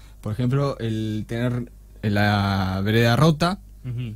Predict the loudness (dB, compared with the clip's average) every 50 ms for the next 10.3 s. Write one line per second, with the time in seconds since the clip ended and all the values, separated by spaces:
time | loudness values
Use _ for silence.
0 | -10 -6 -2 0 0 2 2 0 0 -2 -2 -4 -6 -2 2 6 6 6 6 4
1 | 2 0 0 2 2 2 2 2 0 0 2 2 0 0 2 2 2 2 2 2
2 | 0 0 0 -4 -8 -10 -8 -10 -8 -8 -6 -6 -2 0 2 2 2 2 2 0
3 | 0 0 0 0 2 2 0 0 2 0 2 2 2 2 2 2 2 0 2 0
4 | 0 0 0 0 0 0 0 0 0 0 2 2 4 4 4 4 2 2 2 2
5 | 2 2 2 2 0 0 0 -2 0 0 0 0 2 2 2 0 -2 -4 -4 -4
6 | -4 -2 0 2 2 2 2 0 -2 -2 -2 -2 0 0 0 0 0 0 0 0
7 | 2 2 2 4 2 2 2 0 -4 -6 -12 -20 -20 -12 -4 -2 2 2 4 4
8 | 4 4 4 4 4 4 4 4 4 4 4 4 4 4 4 4 2 2 2 0
9 | -2 0 2 2 2 2 2 0 0 2 4 4 6 6 6 6 6 6 6 4
10 | 4 2 0 -2 -4 -8